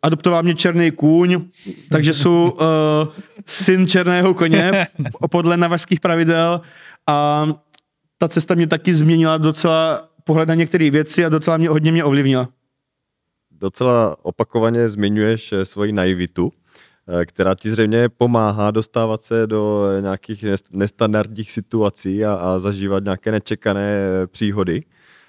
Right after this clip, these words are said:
Speaker 2: A nevymstilo se ti to taky někdy?
Speaker 1: Vymstilo se mi to hodněkrát, jo. Já bych tu ne-, jako je to nějaká forma naivity nebo neznalosti nebo hlouposti, která způsobí to, že člověk třeba nedohlídne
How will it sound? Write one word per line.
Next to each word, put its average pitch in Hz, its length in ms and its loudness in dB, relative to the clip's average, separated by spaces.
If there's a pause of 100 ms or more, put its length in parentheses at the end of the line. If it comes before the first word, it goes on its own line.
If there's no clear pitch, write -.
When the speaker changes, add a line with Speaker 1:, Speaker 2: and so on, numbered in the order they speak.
(240)
Speaker 2:
A 85 380 0 (1800)
nevymstilo 117 720 0
se 135 140 -6
ti - 100 -8
to 127 120 -2
taky 110 260 -8
někdy? 95 320 -10 (760)
Speaker 1:
Vymstilo 156 280 0
se 175 80 -6
mi 190 120 2
to 208 260 0
hodněkrát, 143 760 0
jo. 139 220 2
Já 160 100 2
bych 165 120 0
tu 185 100 0
ne-, 185 280 0 (120)
jako 156 220 0
je 185 80 2
to 196 140 0
nějaká 185 540 0 (340)
forma 165 360 0
naivity 175 560 2
nebo 151 180 0
neznalosti 165 680 0
nebo 156 200 0
hlouposti, 165 720 0 (420)
která 165 260 0
způsobí 175 400 0
to, 170 200 0
že 165 100 2
člověk 175 320 0
třeba 175 280 0 (100)
nedohlídne 165 840 2